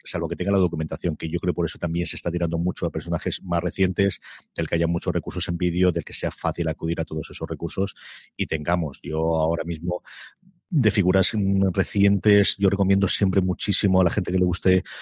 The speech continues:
el, eh, la figura de Camarón y ver cómo está el documental de Camarón de Netflix, sabiendo que es autorizado, con lo cual toda la parte de las drogas, eso está totalmente obviado, además, eh,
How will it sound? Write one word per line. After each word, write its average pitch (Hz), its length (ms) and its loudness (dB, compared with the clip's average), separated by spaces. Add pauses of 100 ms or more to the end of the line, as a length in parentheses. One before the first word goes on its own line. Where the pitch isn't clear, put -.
(180)
el, 98 340 2
eh, 95 720 4
la - 80 -4
figura 95 240 4
de 92 60 2
Camarón 92 420 6
y 90 80 4
ver 85 160 6
cómo 87 180 2
está 95 200 2
el 92 60 6
documental 87 340 4
de 87 100 2
Camarón 87 240 4
de 87 80 -2
Netflix, 92 400 2
sabiendo 123 380 6
que 120 80 4
es - 80 4
autorizado, 92 500 4
con - 140 0
lo 80 80 4
cual 98 200 4
toda 107 220 4
la 101 80 8
parte 98 300 4
de 92 120 6
las 85 80 0
drogas, 90 380 4
eso 101 160 -4
está 90 140 0
totalmente 85 440 2
obviado, 85 340 4
además, 85 300 0
eh, 90 120 -4